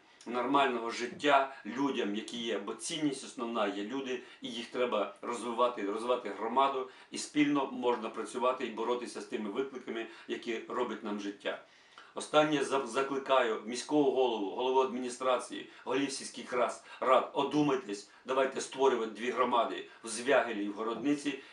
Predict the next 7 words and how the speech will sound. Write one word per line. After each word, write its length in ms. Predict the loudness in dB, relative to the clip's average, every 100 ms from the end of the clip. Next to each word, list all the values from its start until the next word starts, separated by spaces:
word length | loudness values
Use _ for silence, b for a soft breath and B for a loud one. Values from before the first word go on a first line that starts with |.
| -6
і 100 | -2
налагоджувати 720 | 0 2 4 2 0 -2 -2
життя 380 | -4 -4 -2 -2
спільно 420 | -2 -8 -8 -6
з 40 | -8
людьми. 380 | -8 -6 -6 -8 b b _ _
Дякую. 580 | -2 2 2 0 -2 -2